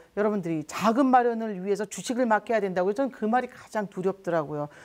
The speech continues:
정말 돈이 필요하면 돌아서 가라는 얘기가 있습니다. 정말 자금을 마련한다고 주식 투자를 했다가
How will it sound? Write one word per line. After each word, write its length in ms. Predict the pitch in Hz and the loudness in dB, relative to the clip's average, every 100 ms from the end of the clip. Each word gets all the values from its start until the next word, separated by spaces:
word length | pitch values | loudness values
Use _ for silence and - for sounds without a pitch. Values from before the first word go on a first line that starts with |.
| - - | -20 -4
정말 500 | - 247 277 302 285 | 2 4 4 4 0
돈이 360 | - 226 233 233 | -4 -4 -4 -6
필요하면 380 | - 220 214 208 | -4 -2 -2 -4
돌아서 420 | - 240 240 233 | 0 2 2 0
가라는 400 | 190 180 170 165 | -6 -6 -6 -6
얘기가 320 | 147 151 170 151 | -10 -8 -8 -8
있습니다. 600 | - 170 156 156 147 151 - - | -8 -8 -4 0 0 -4 -16 -4
정말 400 | - 254 320 339 | 2 2 4 0
자금을 400 | - 196 202 240 | -4 -8 -6 -4
마련한다고 960 | 214 190 196 196 202 202 208 196 311 359 - _ | -2 -2 -2 -4 -4 -2 -2 2 2 0 -6 _
주식 300 | - 220 240 | -4 -2 -2
투자를 600 | 220 202 - - 180 170 | -4 -6 -8 -6 -4 -4
했다가 420 | 214 - 190 202 | -4 0 2 0